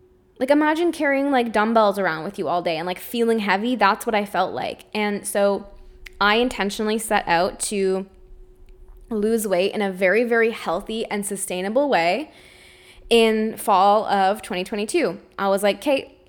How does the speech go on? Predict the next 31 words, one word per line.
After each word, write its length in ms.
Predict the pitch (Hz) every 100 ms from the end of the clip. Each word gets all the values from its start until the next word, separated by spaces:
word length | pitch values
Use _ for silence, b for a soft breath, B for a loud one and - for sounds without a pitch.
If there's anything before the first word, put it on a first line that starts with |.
| -
I'm 240 | 214 233
twenty-five. 640 | 226 247 240 190 190 214 247
I 100 | 202
wanna 220 | 208 220
be 180 | 220 214
in 220 | 214 226
the 100 | 214
best 380 | 208 185 185 185
shape 260 | - 180 190
of 120 | - 180
my 140 | 170
life." 320 | 156 107 -
Like, 160 | 175 180
that, 320 | 175 180 - -
that's 260 | 160 -
what 80 | 196
I 120 | 185
want. 360 | 185 165 190 -
That 240 | 180 180
is, 520 | 190 185 180 180 - - -
that, 260 | 180 196 -
that's 220 | 202 214
what 80 | 233
I 100 | 220
desire 380 | 220 202 156 160
for 120 | -
myself. 540 | 165 156 98 101 - - B B B B B
And 320 | 214 208 208 202
I 180 | 208 214
honestly 380 | 202 202 214 233
thought 440 | 226 175 180 -